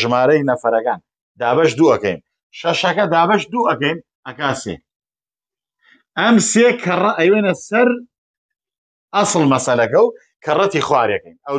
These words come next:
جزء سامە. سێ کەڕە سێ ئەکا نۆ، سێ کەڕە دوو ئەکا شەش، سێ کەڕە یەک ئەکا سێ. ئەوە ئەم شەشە بۆ شەش کچەکە هەرێکی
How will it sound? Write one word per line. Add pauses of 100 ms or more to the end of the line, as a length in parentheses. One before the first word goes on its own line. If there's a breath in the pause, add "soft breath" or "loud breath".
جزء (100)
سامە. (480)
سێ (100)
کەڕە (100)
سێ (360)
ئەکا (180)
نۆ، (720)
سێ (120)
کەڕە
دوو (380)
ئەکا (180)
شەش، (760)
سێ (120)
کەڕە (100)
یەک
ئەکا (300)
سێ. (720)
ئەوە
ئەم
شەشە (400)
بۆ (100)
شەش
کچەکە (380)
هەرێکی